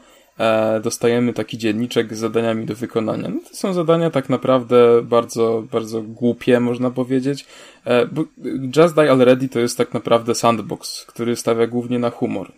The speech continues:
E, powiem wam tak, no jest tam naprawdę, na pewno jest, y, sporo różnych interakcji. E, możemy praktycznie wszystkiego, wszystkiego złapać. Jest broń palna,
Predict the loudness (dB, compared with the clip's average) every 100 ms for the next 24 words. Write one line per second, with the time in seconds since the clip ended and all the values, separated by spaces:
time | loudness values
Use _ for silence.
0 | -12 -4 -2 -2 -4 _ -8 -4 0 0
1 | 0 0 0 0 -2 -2 -4 -2 0 0
2 | 0 -2 -4 -2 -2 -4 -4 -2 -2 -4
3 | -2 0 0 -4 -20 _ -10 -6 -2 -2
4 | -2 0 0 0 -2 -8 -8 -8 -8 -6
5 | -2 -2 -2 -2 -4 -4 -8 -8 -6 -4
6 | 0 0 0 -2 -2 -2 -4 -6 -6 -2
7 | 4 6 4 0 -8 -16 -10 -8 -4 -2
8 | -2 0 -4 -4 -6 -6 -8 -6 -6 -4
9 | -2 -2 0 0 0 -2 -4